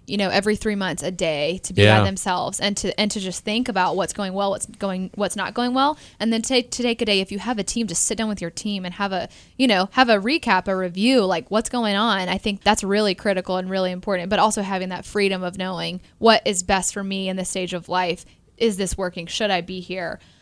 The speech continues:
Speaker 1: And having the ability and the self-awareness to have those hard conversations, I think, is really critical.
Speaker 2: Have you always been self-aware?
Speaker 1: I, I would say that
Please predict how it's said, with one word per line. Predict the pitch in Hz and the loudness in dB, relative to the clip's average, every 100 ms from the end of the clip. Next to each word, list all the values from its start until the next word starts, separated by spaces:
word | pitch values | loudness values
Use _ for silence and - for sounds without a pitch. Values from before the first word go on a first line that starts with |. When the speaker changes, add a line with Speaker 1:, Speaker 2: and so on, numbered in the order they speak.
| - | 0
Speaker 1:
And | 240 | 2
having | 226 233 214 214 185 | 4 4 4 -2 -2
the | 214 | 0
ability | 196 202 196 190 185 | 2 4 4 4 0
and | 180 | -2
the | 180 | -2
self-awareness | 214 196 175 185 185 175 | 0 -2 -2 -4 -4 -6
to | - - | -6 -4
have | 196 | -4
those | 180 180 | -4 -6
hard | 180 - | -6 -6
conversations, | 180 180 180 - - 156 | -8 -10 -10 -8 -8 -10
I | 196 | -12
think, | 180 180 | -14 -14
is | 185 | -14
really | - - - | -12 -12 -12
critical. | - - - 117 | -14 -14 -10 0
Speaker 2:
Have | 135 | 4
you | 175 175 | 6 8
always | 165 | 6
been | 127 139 139 | 4 0 2
self-aware? | 151 139 147 143 151 - - _ - | 0 0 2 2 2 -2 -16 _ 2
Speaker 1:
I, | 320 359 381 370 - - | 4 6 4 2 0 2
I | 277 330 | 4 4
would | 320 254 | 2 0
say | - 262 277 285 | 2 2 4 2
that | 226 202 190 - - | 4 2 2 -4 -10